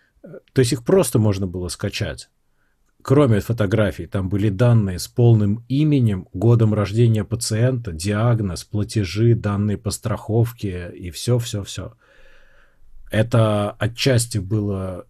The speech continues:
из страховых компаний, это не утечка из страховых, это как бы данные, купленные или полученные для обработки и последующего удаления. То есть понятно, что когда нейронка научится, она будет, ну, не персонализированные данные использовать.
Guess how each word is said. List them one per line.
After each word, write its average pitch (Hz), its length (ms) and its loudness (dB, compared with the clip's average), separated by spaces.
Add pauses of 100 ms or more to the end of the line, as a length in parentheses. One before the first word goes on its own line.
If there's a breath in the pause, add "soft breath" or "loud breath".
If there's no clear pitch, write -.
из - 180 -4
страховых 113 600 0
компаний, 139 500 0
это 104 160 2
не 117 140 8
утечка 123 500 2
из 127 140 0
страховых, 180 560 -2
это 113 180 0
как 113 240 0
бы 98 340 -2
данные, 120 520 0
купленные 117 640 0
или 90 100 -6
полученные 98 720 -2
для 95 260 -6
обработки 95 560 -4
и - 20 -8
последующего 95 600 -6
удаления. 90 460 -4
То - 100 -12
есть - 120 -12
понятно, 95 340 -6
что - 160 -12
когда 80 440 -2 (260 loud breath)
нейронка 92 480 -2
научится, 117 580 -2
она 101 140 -2
будет, 95 240 -6
ну, 92 180 -8
не 87 280 -12
персонализированные 98 800 -4
данные 78 300 -10
использовать. 78 500 -14